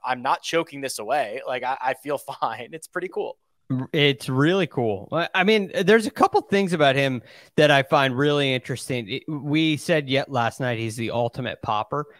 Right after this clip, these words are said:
Speaker 2: and I, I was looking through the P G A Tour website, and his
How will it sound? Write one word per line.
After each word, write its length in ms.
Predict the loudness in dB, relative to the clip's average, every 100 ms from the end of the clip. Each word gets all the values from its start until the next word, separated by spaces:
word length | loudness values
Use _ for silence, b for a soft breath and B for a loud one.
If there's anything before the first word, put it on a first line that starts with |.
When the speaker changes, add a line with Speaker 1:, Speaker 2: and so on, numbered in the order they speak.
| b b b
Speaker 2:
and 380 | 2 2 2 -2 -8 _ _ 0
I, 180 | 2 2
I 180 | 0 2
was 200 | 2 0
looking 340 | 0 0 -2 -2
through 280 | 0 0
the 100 | -2
P 200 | -4 -4
G 180 | -2 -2
A 80 | -2
Tour 380 | -4 -2 -2 0
website, 600 | 0 0 -2 -2 -2 -4 -10 B B B 2
and 400 | 2 2 -2 -6
his 540 | -6 -2 -2 -4 -10